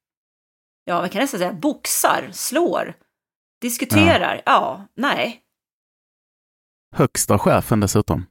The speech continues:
Speaker 2: Inte bara så teamchefen, utan Ferraris högsta chef.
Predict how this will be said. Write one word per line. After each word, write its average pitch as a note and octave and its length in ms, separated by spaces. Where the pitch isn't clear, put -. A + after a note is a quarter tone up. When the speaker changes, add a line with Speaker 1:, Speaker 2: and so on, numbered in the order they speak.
Speaker 2:
Inte A#2 200
bara B2+ 260
så F#2+ 360
teamchefen, A2 800
utan F#2+ 220
Ferraris G2+ 560
högsta - 340
chef. - 360